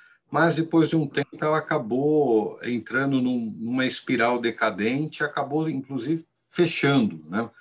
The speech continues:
O que que você atribui a esse processo? Um, um erro de gestão, uma má visão, eh, gerencial? Porque a, ela tinha tudo pra continuar no, no,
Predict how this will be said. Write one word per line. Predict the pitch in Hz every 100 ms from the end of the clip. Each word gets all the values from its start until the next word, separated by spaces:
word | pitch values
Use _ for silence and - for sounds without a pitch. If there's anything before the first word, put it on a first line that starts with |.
| _ _ _
O | 143
que | - 226
que | -
você | 202 - - 165 151
atribui | 139 135 - 143 104 131 175 156
a | 131
esse | 143 -
processo? | - 139 - 107 95 82 - -
Um, | 95 104
um | 110 104
erro | 123 147 117
de | 107
gestão, | 98 85 - - 120 135 127 113
uma | 104 95 98 101
má | 113 123
visão, | 101 80 85 123 120 95 - _ _ _ _ -
eh, | 95 95 92
gerencial? | 95 110 107 101 - - 92 123 123 117 104 92
Porque | - - - 143 -
a, | 120 117 -
ela | 131 143
tinha | - 170
tudo | - 175 196 208
pra | 180
continuar | 175 190 175 196 170 127 160 170
no, | 135 120 104
no, | 110 113 107 92 90 87